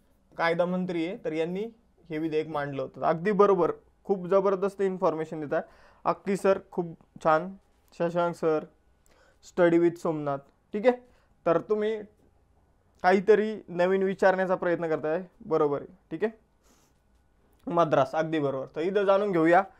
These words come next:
इथं तुम्ही जे उत्तर दिलं ते सुद्धा मी तुम्हाला सांगतो. तर बघा, जालना नगर परिषदेचं रूपांतर, बघा जालन्यामध्ये काय होती, पहिले नगरपालिका होती. तर शब्द जे आहे यावरून तुम्हाला आयोगाचे शब्द जे आहे,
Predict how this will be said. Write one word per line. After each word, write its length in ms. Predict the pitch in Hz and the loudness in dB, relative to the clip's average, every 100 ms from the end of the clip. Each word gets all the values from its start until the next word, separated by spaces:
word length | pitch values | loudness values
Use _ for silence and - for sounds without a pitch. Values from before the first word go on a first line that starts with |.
| _ - | _ -4
इथं 220 | 180 185 | -2 0
तुम्ही 180 | 214 214 | 0 4
जे 60 | 214 | 4
उत्तर 340 | 214 233 220 | 4 4 4
दिलं 260 | 202 202 190 | 6 4 4
ते 100 | 196 | 2
सुद्धा 220 | 190 175 | 0 0
मी 120 | 175 180 | 0 0
तुम्हाला 240 | 180 165 | -4 -4
सांगतो. 400 | 165 156 170 185 _ _ 185 | -6 -8 -8 -10 _ _ 0
तर 80 | |
बघा, 240 | 214 240 214 | 2 4 4
जालना 540 | 180 202 220 240 262 - | 6 6 6 0 -4 -6
नगर 440 | 170 160 208 277 277 | -10 -4 4 8 8
परिषदेचं 800 | 277 233 214 196 214 196 196 226 | 8 6 4 -2 -2 0 2 2
रूपांतर, 560 | 202 - 175 156 143 135 - _ _ | 2 -2 -2 -2 -6 -8 -12 _ _
बघा 320 | 165 190 214 233 - _ _ _ - 143 | -4 2 2 2 -4 _ _ _ -8 0
जालन्यामध्ये 640 | 175 208 233 240 233 214 | 2 2 0 0 2 0
काय 240 | 220 220 | 0 -2
होती, 220 | 214 185 185 | -2 -6 -6
पहिले 440 | 185 180 170 208 - - | -6 -4 -6 -8 -12 -12
नगरपालिका 1080 | 160 175 185 233 - 202 185 185 190 208 | -4 0 2 2 2 4 4 4 0 4
होती. 320 | 190 156 - 139 156 | 4 4 -4 -14 -12
तर 40 | |
शब्द 420 | 151 190 202 202 | -4 -2 0 4
जे 180 | 233 233 | 4 4
आहे 300 | 226 208 214 226 _ _ - | 2 0 -4 -8 _ _ -4
यावरून 360 | 170 202 220 196 | 0 0 -2 -4
तुम्हाला 260 | 208 190 | -4 0
आयोगाचे 500 | 185 196 226 226 220 | 2 2 2 -2 -4
शब्द 300 | - 185 165 | -8 -8 -6
जे 140 | 185 196 | -2 0
आहे, 280 | 190 180 | 0 -2